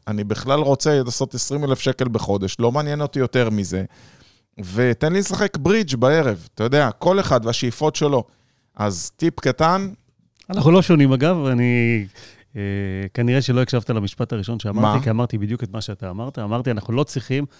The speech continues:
Speaker 2: להסתכל על הצד השני
Speaker 1: אה, אוקיי.
Speaker 2: ולחשוב, ולחשוב שהוא כמונו וחושב כמונו." אה, להפך, אנחנו רוצים את מי שזאת, שזאת באמת השאיפה. אני אומר שאפשר, אפשר לבנות בן אדם גם לאורך שנים ולתת לו את מסלול ההתפתחות שלו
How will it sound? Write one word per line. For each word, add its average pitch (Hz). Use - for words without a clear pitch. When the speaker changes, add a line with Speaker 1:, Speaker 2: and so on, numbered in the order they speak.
Speaker 2:
להסתכל 117
על 131
הצד 123
השני 110
Speaker 1:
אה, 139
אוקיי. 123
Speaker 2:
ולחשוב, 113
ולחשוב 127
שהוא 127
כמונו 123
וחושב 110
כמונו." 131
אה, 101
להפך, 110
אנחנו 104
רוצים 147
את -
מי 135
שזאת, 113
שזאת 110
באמת 104
השאיפה. 98
אני 160
אומר 196
שאפשר, 139
אפשר 156
לבנות 120
בן 139
אדם 127
גם 123
לאורך 131
שנים 151
ולתת 135
לו 131
את 113
מסלול 127
ההתפתחות 107
שלו 107